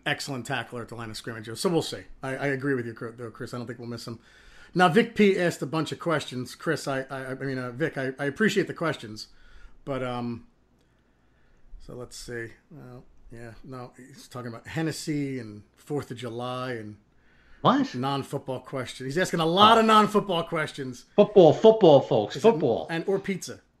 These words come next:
Speaker 1: Is it <laughs>
Speaker 2: Oh, no pizza. Football.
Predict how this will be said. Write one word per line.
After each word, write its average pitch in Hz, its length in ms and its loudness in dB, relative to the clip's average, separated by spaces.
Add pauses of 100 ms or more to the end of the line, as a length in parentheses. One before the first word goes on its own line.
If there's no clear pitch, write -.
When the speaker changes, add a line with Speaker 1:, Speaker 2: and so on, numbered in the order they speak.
(140)
Speaker 1:
Is 147 140 -6
it 160 80 -8 (420)
<laughs> - 420 -20
Speaker 2:
Oh, 127 60 -2
no 165 180 8
pizza. 170 420 6
Football. 156 800 6